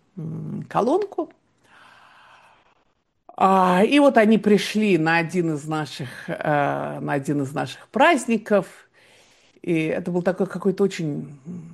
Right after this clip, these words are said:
очень светлый праздник, много наших авторов и друзей пришли. Но почему я попросила нашего звукорежиссёра Петра показать вам эту фотографию? Она есть на сайте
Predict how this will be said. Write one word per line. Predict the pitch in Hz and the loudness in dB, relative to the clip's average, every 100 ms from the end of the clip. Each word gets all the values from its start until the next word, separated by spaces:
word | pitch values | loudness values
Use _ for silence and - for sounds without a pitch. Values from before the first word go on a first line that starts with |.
| - _ _ | -20 _ _
очень | 220 196 - 160 | 0 0 0 -4
светлый | - 196 180 156 - 143 | -2 2 2 2 0 -6
праздник, | 135 220 294 220 202 180 175 | -2 2 2 2 0 -4 -2
много | 170 160 151 | -4 -2 -4
наших | 143 135 - 131 - - | -4 -6 -10 -14 -10 0
авторов | 226 226 - 170 151 - | 2 2 0 -2 -2 -4
и | |
друзей | 143 151 139 143 131 127 - 147 | -6 -4 -4 -4 -4 -6 -10 -14
пришли. | - 160 - - - _ _ _ - - _ _ _ - | -12 -12 -12 -16 -18 _ _ _ -20 -20 _ _ _ -4
Но | 190 | -4
почему | - 320 403 | -2 0 4
я | 285 285 285 269 - | 6 6 4 0 -6
попросила | 220 214 220 208 247 233 202 | -8 0 0 0 -2 0 2
нашего | 185 - 123 175 175 165 - 165 151 | 0 -6 -8 -6 -4 -6 -4 -4 -4
звукорежиссёра | 165 165 156 156 175 285 269 | -6 -6 -6 -8 -6 -4 -4
Петра | - 175 196 | -4 -4 -2
показать | 185 - 180 175 165 | -4 -4 -2 -2 -4
вам | 160 160 | -4 -6
эту | 156 | -8
фотографию? | - 196 196 262 339 214 190 _ _ _ _ _ _ _ _ _ _ | -4 -2 2 2 2 -2 -4 _ _ _ _ _ _ _ _ _ _
Она | 208 220 | -4 -2
есть | 208 180 - | -2 -2 -6
на | 170 160 | -10 -8
сайте | - 160 127 - 156 | -4 -4 -6 -14 -18